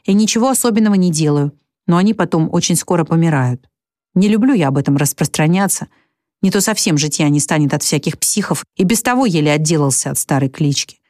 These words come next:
Утешаюсь тем, что бывают у людей привычки и похуже. «Куда намылился?» — сонно спрашивает мертвец. «К стервятнику. Выпрошу какую-нибудь зелень для гибрида. Пусть жрёт в своё удовольствие. Больных полагается навещать с подарками».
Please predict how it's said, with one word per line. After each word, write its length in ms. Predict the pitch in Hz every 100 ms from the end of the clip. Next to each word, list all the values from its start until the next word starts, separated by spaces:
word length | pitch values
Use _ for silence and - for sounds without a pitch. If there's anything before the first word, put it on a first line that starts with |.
| _ _ _
Утешаюсь 520 | - 185 208 247 226 226
тем, 200 | 240 247
что 160 | -
бывают 340 | 160 170 190 185
у 40 |
людей 340 | 170 160 190
привычки 480 | 180 156 151 156 -
и 40 | 151
похуже. 520 | 131 117 123 127 131 _ _ _ _ _ _ _ _ _ _ _ _ -
«Куда 320 | 208 196 247
намылился?» — 680 | 240 160 185 202 196 - 175
сонно 300 | - 170 160
спрашивает 540 | - 165 156 156 151
мертвец. 520 | 156 147 - 147 - - _ _ _ _ _
«К 60 | -
стервятнику. 840 | - 226 233 254 240 151 - 143 _ _
Выпрошу 420 | 185 254 240 196 190
какую-нибудь 500 | 190 220 208 202 190
зелень 400 | 196 190 147 131
для 100 | 143
гибрида. 540 | 156 156 160 131 123 - _ _
Пусть 220 | - 226
жрёт 280 | 151 170 170
в 40 | -
своё 240 | 156 147
удовольствие. 720 | 147 147 147 139 - - 139 _ _ -
Больных 380 | 165 180 247
полагается 540 | - 147 139 185 170 165
навещать 440 | 160 156 - 180
с 40 | -
подарками». 680 | 156 139 139 - 139 139